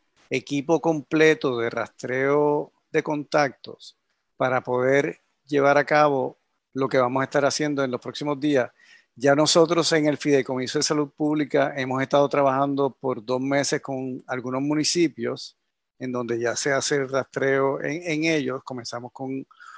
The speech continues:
uno en el centro de la isla, que todo el mundo conoce aquí en, en Puerto Rico, que es Villalba, eh, con la epidemióloga Fabio-, Fabiola Cruz. Y de ahí en adelante, pues, ya estamos trabajando con cerca de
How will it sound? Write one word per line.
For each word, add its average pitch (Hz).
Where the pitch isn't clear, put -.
uno 139
en 139
el 131
centro 139
de 139
la 139
isla, 147
que 113
todo 123
el 120
mundo 127
conoce 131
aquí -
en, 127
en 131
Puerto 139
Rico, 180
que 120
es 110
Villalba, 139
eh, 120
con 117
la 113
epidemióloga 123
Fabio-, 139
Fabiola 131
Cruz. 160
Y 139
de 131
ahí 143
en 151
adelante, 170
pues, -
ya 127
estamos 143
trabajando 151
con 131
cerca 131
de 135